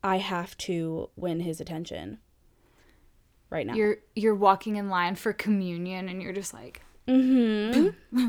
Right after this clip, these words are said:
Speaker 2: <laughs>
Speaker 1: You don't look in their direction. You
Speaker 2: Strut.
Speaker 1: just sway down the, sway down the aisle with your heels clicking.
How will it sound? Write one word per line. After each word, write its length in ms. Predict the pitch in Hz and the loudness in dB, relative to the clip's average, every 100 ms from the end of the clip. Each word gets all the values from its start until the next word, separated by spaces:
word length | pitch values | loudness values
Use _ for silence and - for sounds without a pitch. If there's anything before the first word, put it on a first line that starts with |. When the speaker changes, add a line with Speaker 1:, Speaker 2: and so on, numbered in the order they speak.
| 208 | -2
Speaker 2:
<laughs> 360 | - - 262 - | -10 -2 0 2
Speaker 1:
You 120 | 247 | 6
don't 280 | 240 233 226 | 8 8 8
look 140 | 226 240 | 6 6
in 80 | |
their 100 | 240 | 4
direction. 320 | 220 208 208 175 | 4 4 4 2
You 40 | |
Speaker 2:
Strut. 80 | 185 | 2
Speaker 1:
just 160 | 214 - | 0 0
sway 260 | 202 196 | 4 6
down 240 | 196 190 190 | 6 2 2
the, 160 | 185 185 - - - - | 0 0 -8 -20 -20 -10
sway 240 | - 202 | 0 2
down 160 | 190 190 | 4 2
the 100 | 185 | 2
aisle 240 | 175 185 185 | 2 4 2
with 80 | 185 | 0
your 100 | 180 | -4
heels 300 | 196 180 180 | 0 0 0
clicking. 340 | - 190 196 | -6 -4 -4